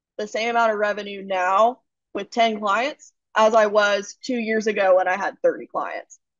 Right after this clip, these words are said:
And let me tell you, having thirty clients was so much worse for my mental health because I was the point of contact for most of them. So they were all reaching out to me with their issues. They were calling me. They were complaining about things. And it's not all complaining, but sometimes you do have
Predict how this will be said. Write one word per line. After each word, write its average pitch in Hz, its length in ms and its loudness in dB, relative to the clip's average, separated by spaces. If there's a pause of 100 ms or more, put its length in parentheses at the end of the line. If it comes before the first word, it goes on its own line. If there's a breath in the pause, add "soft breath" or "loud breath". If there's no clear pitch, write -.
And 202 120 -2
let 220 100 6
me 254 100 4
tell 226 280 2
you, 302 240 -2 (560)
having 269 320 2
thirty 254 320 0
clients 240 520 -4
was 196 220 -12
so 226 240 4
much 226 260 2
worse 180 360 0
for 226 140 -4
my 202 160 2
mental 196 300 -6
health 208 320 2 (140)
because 220 340 -4
I 233 220 0
was 294 140 -4
the 254 100 -8
point 233 220 -6
of 196 100 -12
contact 190 480 -6
for 185 120 -10
most 170 240 -8
of 196 80 -8
them. - 200 -8
So 208 220 2
they 233 140 8
were 240 200 8
all 214 200 6
reaching 196 280 -8
out 180 140 -2
to 202 60 -12
me 220 220 -2
with 185 140 0
their 165 140 -8
issues. 247 560 2
They 160 100 -2
were - 180 -8
calling 254 360 4
me. 226 320 -4 (240)
They - 80 4
were 165 80 2
complaining 269 400 4
about 254 240 4
things. 226 540 -4
And 208 260 0 (200)
it's 254 180 2
not 262 160 4
all 202 140 4
complaining, 175 600 -10
but 180 240 -2
sometimes 226 400 -2
you 196 100 -14
do 185 200 -10
have 185 300 4